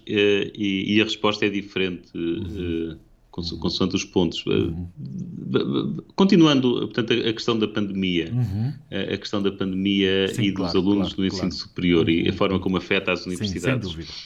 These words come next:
Speaker 2: também.
Speaker 1: Ou co-, a foto-,
Speaker 2: Uhum.
Speaker 1: a forma como afeta os alunos
Speaker 2: Aham.
Speaker 1: universitários.
Speaker 2: Uhum.
Speaker 1: Portanto, alguns estudos, ou vários estudos, mostram que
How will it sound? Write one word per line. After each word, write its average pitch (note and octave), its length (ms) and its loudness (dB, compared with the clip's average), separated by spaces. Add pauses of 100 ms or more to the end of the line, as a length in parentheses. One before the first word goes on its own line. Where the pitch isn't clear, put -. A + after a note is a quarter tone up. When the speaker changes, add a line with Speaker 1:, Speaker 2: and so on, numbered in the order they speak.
Speaker 2:
também. F2+ 200 -4
Speaker 1:
Ou E2+ 60 0
co-, G#2+ 120 2
a G#2+ 80 2
foto-, A2 280 2
Speaker 2:
Uhum. F2+ 140 -6
Speaker 1:
a F#2+ 40 -12
forma G#2+ 240 -2
como G2 200 -8
afeta F#2+ 400 -4
os F#2+ 100 -6
alunos A2 280 -4
Speaker 2:
Aham. G2 160 -8
Speaker 1:
universitários. D#2+ 680 -8
Speaker 2:
Uhum. G#2 400 -6 (360)
Speaker 1:
Portanto, G2+ 320 0
alguns A2 440 0
estudos, - 680 -12 (120)
ou D#2+ 640 -6
vários F2+ 320 0
estudos, - 500 -6 (340)
mostram G#2+ 580 0 (540)
que G#2+ 460 2